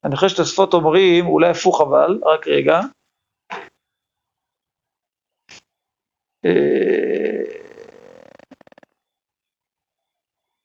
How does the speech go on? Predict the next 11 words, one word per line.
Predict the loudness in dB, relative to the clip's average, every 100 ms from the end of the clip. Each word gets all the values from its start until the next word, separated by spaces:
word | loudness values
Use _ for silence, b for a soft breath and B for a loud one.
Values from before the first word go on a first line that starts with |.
| _ _ _ _ _ _ _ _ _ _ _ 0
או, | 0 2
כן, | 2
זהו, | 2 0
תוספות, | -2 0 0
תוספות | 2 2 2
שואלים, | 2 2
אתה | 2
שומע? | 2 2 2
נזכרתי | 2 2 2
עכשיו, | 2 2 -2
משה. | 0 0